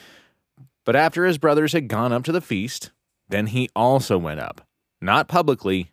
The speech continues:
but in private. The Jews were looking for him at the feast, and saying,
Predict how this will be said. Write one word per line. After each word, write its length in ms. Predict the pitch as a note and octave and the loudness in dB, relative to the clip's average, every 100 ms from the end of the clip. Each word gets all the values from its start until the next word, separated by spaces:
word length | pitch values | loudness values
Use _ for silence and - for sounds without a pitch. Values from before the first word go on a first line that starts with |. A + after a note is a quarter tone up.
| _ | _
but 100 | - | -8
in 120 | F2 D2+ | -6 -8
private. 540 | - E2+ D2 - - _ _ _ _ _ _ _ | -2 -2 -2 -8 -20 _ _ _ _ _ _ _
The 100 | A2 | -2
Jews 320 | G#2 F#3+ F3+ | 0 0 0
were 120 | D#3+ | 0
looking 320 | D3 C3 B2+ A#2 | 0 0 -4 -4
for 220 | - A2 | -2 -2
him 240 | G#2+ G2+ | -2 -4
at 140 | F2 - | -6 -8
the 80 | |
feast, 440 | - F2+ C2+ - - _ | -14 -12 -12 -14 -18 _
and 120 | G2 | -6
saying, 400 | - A#2+ A2+ G#2 | -2 0 0 -4